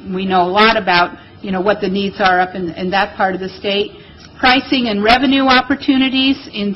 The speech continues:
some ways, some institutions have looked at these degrees as revenue producers. We clearly are, um, you know, have competitors in this state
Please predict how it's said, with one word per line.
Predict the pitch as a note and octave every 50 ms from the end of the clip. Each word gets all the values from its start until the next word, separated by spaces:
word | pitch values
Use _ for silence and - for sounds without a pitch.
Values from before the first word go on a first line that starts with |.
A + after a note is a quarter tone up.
| - -
some | A#3+ A#3 A#3+ A#3+
ways, | A#3+ A#3+ A#3+ B3+ C4 B3 - - - - - - - - - - - -
some | - A#3 A#3+ A#3+
institutions | B3+ B3+ B3 - - B3+ - - B3+ B3+ - - C4+ B3+ B3 -
have | A3+ G3+
looked | G3 G3 G#3+ A3+ A3+ -
at | A#3+ A3+
these | - A#3 A#3 A3
degrees | - - A3 G3 A3+ A3 A3+ A#3 B3 A#3+ - - -
as | F#3+ F3+ F3 E3+ G3
revenue | G3+ G#3+ G#3+ A3 G#3+ G#3+ G3 F3+ -
producers. | - G3 F3+ F3 G#3 A3+ A3 - - B3+ C4 C#4+ D4 D4 - - - - - - - - -
We | G3+ G#3 G#3
clearly | G#3 - - B3 B3 B3 B3+ C4 C4 B3+ B3+ C4 C4 - -
are, | G#3+ G#3 G#3+ G#3+ G#3+ G#3+ G#3+ G#3+ G#3+ -
um, | G3+ G3+ G3+ G3 F#3+ G3 G3 G3+ - - - - - - - - - - - -
you | - A3 G#3+ G#3
know, | G#3 G3 G3+
have | G3+ A#3 G#3+ G3+ G3 - - -
competitors | - G3 G3 - B3+ B3 B3 C4 B3+ - C#4 B3+ B3 -
in | B3+ B3 A#3+
this | A#3 B3 A#3 - -
state | - B3+ A#3 A#3 A#3+ A#3+ -